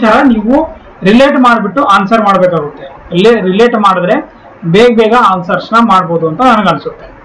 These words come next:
ಗೊತ್ತಾಯ್ತಾ? So ಅದಕ್ಕೆ ನೀವೇನ್ ಮಾಡ್ಬೇಕಾಗುತ್ತೆ, number of questions ನ ಅಟೆಂಪ್ಟ್ ಮಾಡ್ಬೇಕಾಗುತ್ತೆ. ನೆಕ್ಸ್ಟ್ ಕ್ವಶನ್, cross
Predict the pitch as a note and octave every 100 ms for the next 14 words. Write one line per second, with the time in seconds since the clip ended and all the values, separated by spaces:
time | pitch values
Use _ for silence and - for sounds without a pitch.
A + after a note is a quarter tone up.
0 | - E3+ E3+ E3+ A#3 - - - - -
1 | - - G#3+ A#3 C4+ B3 A#3+ A#3+ A#3 A3+
2 | A3+ A3 G3+ B3+ G3+ A3 A3+ - - A3
3 | C4+ A#3 - A#3 A3 F#3+ F3 D3 C#3+ -
4 | - - - - - - - - - -
5 | - A3 A#3+ - G3 E3 - - - A#3
6 | C4+